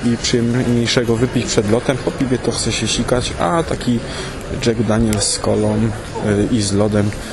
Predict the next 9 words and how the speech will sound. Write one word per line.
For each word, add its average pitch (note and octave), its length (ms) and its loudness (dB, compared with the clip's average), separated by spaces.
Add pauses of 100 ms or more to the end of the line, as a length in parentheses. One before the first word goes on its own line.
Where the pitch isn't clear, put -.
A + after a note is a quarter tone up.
(300)
to G#2 120 0
jest G#2 380 2
coś G#2+ 280 -4
w - 120 -6
sam A2+ 240 4
raz A2 300 2
na G#2 160 0
tak A2 300 -2
upalny G2 600 0